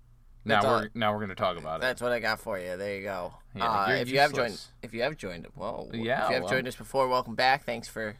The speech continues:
Speaker 2: coming back and putting up with Nate's bullshit like I do on a daily basis. It is a tough job, but someone's gotta shoulder it. Last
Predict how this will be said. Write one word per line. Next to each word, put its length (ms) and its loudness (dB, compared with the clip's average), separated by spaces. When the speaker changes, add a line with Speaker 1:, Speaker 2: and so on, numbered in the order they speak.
Speaker 2:
coming 340 -4
back 360 0
and 160 -6
putting 260 -2
up 100 -6
with 140 -12
Nate's 240 -6
bullshit 560 -2
like 220 -2
I 160 4
do 200 -6
on 140 -6
a 80 -8
daily 300 -8
basis. 640 -6
It 180 4
is 240 6
a 140 8
tough 460 4
job, 600 2
but 160 -6
someone's 540 -4
gotta 280 -6
shoulder 520 -2
it. 180 -6
Last 500 6